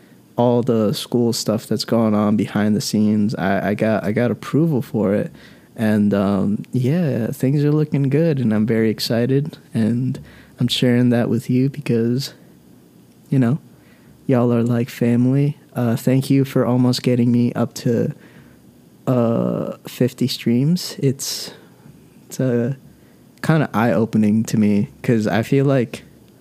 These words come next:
'cause last episode did, like, like, pretty well, and I,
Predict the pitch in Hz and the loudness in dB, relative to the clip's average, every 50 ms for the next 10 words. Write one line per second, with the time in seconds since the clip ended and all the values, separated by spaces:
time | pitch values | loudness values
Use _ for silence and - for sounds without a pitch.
0 | - - - - - - - - 135 117 110 104 107 123 143 - - 175 170 - | -20 -20 -20 -20 -20 -20 -4 0 0 2 2 2 2 2 0 0 -2 -4 -2 -2
1 | 180 - - 180 170 147 135 131 123 117 - - 85 - - 92 107 104 - - | 0 0 2 2 2 2 0 0 0 0 -4 -6 -6 -6 -4 -2 -2 -2 -2 -4
2 | - - - - - - - - - - - - _ - - - - - - _ | -8 -14 -18 -20 -20 -20 -20 -20 -20 -20 -20 -20 _ -20 -20 -20 -20 -20 -20 _
3 | - - - - - - - - - - - 73 - - - - - - 180 135 | -20 -20 -20 -20 -20 -20 -20 -12 -10 -8 -8 -8 -10 -12 -18 -6 -2 0 2 4
4 | 113 120 - - 143 - - - - - - - - - - - - 113 113 113 | 4 2 2 0 -4 -8 -12 -18 -20 -20 -20 -20 -20 -20 -20 -6 -2 0 2 2
5 | 110 110 110 107 104 107 101 107 113 - - - 107 107 107 107 107 107 110 - | 2 2 2 2 2 2 2 0 0 -2 -4 -2 -2 0 0 0 0 0 -2 -2
6 | - - | -4 -6